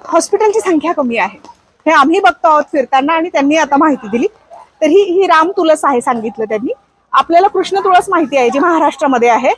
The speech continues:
अ, राम तुळस आहे. अ, माझ्याबरोबर, अ, माझे पती निलेश निकम पण आहेत, तेच व्हिडिओ करतायत. मी जिथे अडेल किंवा अडखळेल तेव्हा ते सांगतील मला. कृष्ण तुळस आपल्याला माहिती आहे, ही आहे राम तुळस. आणि आणखी कुठली सांगितली त्यांनी?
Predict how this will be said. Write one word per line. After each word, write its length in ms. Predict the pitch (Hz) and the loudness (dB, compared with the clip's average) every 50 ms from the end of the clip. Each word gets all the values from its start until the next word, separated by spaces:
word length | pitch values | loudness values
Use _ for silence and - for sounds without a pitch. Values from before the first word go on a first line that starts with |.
| - - - - - - - - | -6 -16 -20 -20 -20 -20 -6 0
अ, 280 | 262 269 269 269 269 285 | 2 4 4 6 4 4
राम 260 | 285 285 294 311 339 | 4 4 2 2 0
तुळस 380 | 370 370 330 294 277 277 - - 659 - - | -2 -2 0 0 0 -2 -6 -14 -18 -8 -2
आहे. 280 | 254 254 262 262 277 415 - _ _ _ _ _ _ _ _ _ _ _ _ - _ _ _ _ _ _ _ _ _ - - - - | -2 -2 0 -2 -4 -6 -6 _ _ _ _ _ _ _ _ _ _ _ _ -20 _ _ _ _ _ _ _ _ _ -20 -12 -2 0
अ, 180 | 254 269 277 | 2 2 4
माझ्याबरोबर, 600 | 277 285 285 294 392 320 320 320 311 285 311 320 392 359 - - - - - - - | 4 2 2 2 2 0 2 0 2 2 2 0 0 -2 -6 -12 -16 -18 -18 -16 -6
अ, 340 | - 277 277 277 277 277 285 | -2 0 2 4 4 4 2
माझे 460 | 277 277 269 262 277 285 285 262 349 | 0 -2 -6 -4 -2 0 0 0 -2
पती 340 | - - 320 285 - 311 294 | -2 -2 -2 -2 -2 -2 -2
निलेश 360 | 285 294 294 294 302 302 - | 0 0 0 0 0 -2 0
निकम 280 | 330 311 269 302 294 320 | -2 -2 0 0 -2 0
पण 140 | 330 330 320 | 2 2 2
आहेत, 280 | 302 269 262 262 277 | 2 2 0 -2 -4
तेच 240 | - _ - 320 339 - | -4 _ -4 -4 -4 -2
व्हिडिओ 280 | 339 320 294 294 294 285 | -2 -2 0 2 2 2
करतायत. 340 | 302 269 240 - 262 330 427 - _ _ _ _ - | 0 -2 0 0 0 0 0 -4 _ _ _ _ -2
मी 120 | 302 339 | -2 0
जिथे 240 | 311 349 320 - 392 415 349 | 0 0 -2 0 -2 -2 0
अडेल 320 | - 285 277 294 330 359 381 | 2 2 4 4 4 2 2
किंवा 200 | 359 392 370 349 | 0 2 2 4
अडखळेल 460 | 311 294 294 - - 359 302 370 339 | 2 2 0 -2 -2 0 0 2 2
तेव्हा 160 | 330 330 330 | 0 0 0
ते 120 | 302 320 - | 0 -2 0
सांगतील 420 | - - 294 254 240 277 294 277 | 0 0 0 0 -2 -4 -4 -2
मला. 220 | 254 240 233 277 - - _ _ _ _ _ _ | -2 0 0 0 -2 -4 _ _ _ _ _ _
कृष्ण 240 | - 392 - 427 427 | -2 -2 0 0 0
तुळस 260 | 403 415 427 415 427 | 0 2 0 2 0
आपल्याला 240 | 427 381 349 359 403 | 0 0 0 0 0
माहिती 280 | 440 403 349 - 311 | -2 -4 -4 -4 -6
आहे, 180 | 320 440 - 523 571 _ _ _ _ _ _ _ | -8 -8 -8 -14 -20 _ _ _ _ _ _ _
ही 60 | 330 | 0
आहे 220 | 339 359 359 349 359 | 2 4 4 4 4
राम 220 | 339 302 285 285 | 4 4 2 0
तुळस. 260 | 285 277 233 208 220 - _ _ | 0 -2 -2 -2 -2 -4 _ _
आणि 160 | - 269 294 320 | -4 -2 0 0
आणखी 240 | 311 311 330 392 | 0 0 0 -2
कुठली 240 | 392 330 320 370 415 | -2 -2 -2 -2 0
सांगितली 300 | 415 440 370 330 320 359 | 0 0 0 0 0 -2
त्यांनी? 220 | 330 370 370 415 | -2 -2 -2 -4